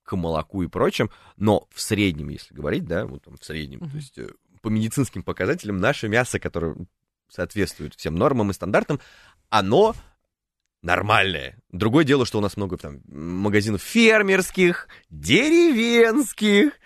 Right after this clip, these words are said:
Speaker 1: да, где ты не понимаешь, ну, ты, вернее,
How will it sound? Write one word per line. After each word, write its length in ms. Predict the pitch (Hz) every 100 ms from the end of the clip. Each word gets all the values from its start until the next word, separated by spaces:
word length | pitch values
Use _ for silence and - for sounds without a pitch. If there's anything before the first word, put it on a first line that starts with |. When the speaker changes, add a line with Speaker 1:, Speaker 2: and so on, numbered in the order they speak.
| - -
Speaker 1:
да, 220 | 101 196
где 220 | 160 135
ты 100 | 151
не 100 | 160
понимаешь, 640 | 147 160 160 156 127 101 -
ну, 180 | 120 - -
ты, 140 | 120 -
вернее, 600 | 92 123 120 127 117